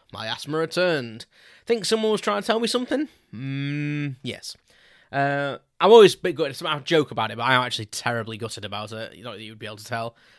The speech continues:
Uh, that was something I wanted to do, follow my dad's footsteps, being an army, an army, uh, an army career soldier.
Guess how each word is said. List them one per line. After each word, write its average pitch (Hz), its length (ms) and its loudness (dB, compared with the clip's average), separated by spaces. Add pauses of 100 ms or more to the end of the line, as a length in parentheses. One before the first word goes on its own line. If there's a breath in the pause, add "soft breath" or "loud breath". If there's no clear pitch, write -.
Uh, 113 320 -4
that 113 140 -8
was 113 80 -10
something 110 240 -6
I 107 60 -4
wanted 107 220 -8
to 107 160 -10
do, 107 60 -12
follow 107 300 -12
my 107 80 -12
dad's 110 260 -14
footsteps, - 760 -14
being 117 160 -4
an 107 100 -4
army, 110 400 -6 (640 soft breath)
an 120 80 -4
army, 120 280 -2 (200)
uh, 110 320 -4 (240 soft breath)
an 120 120 -6
army 127 240 2
career 123 300 -2
soldier. 131 400 -6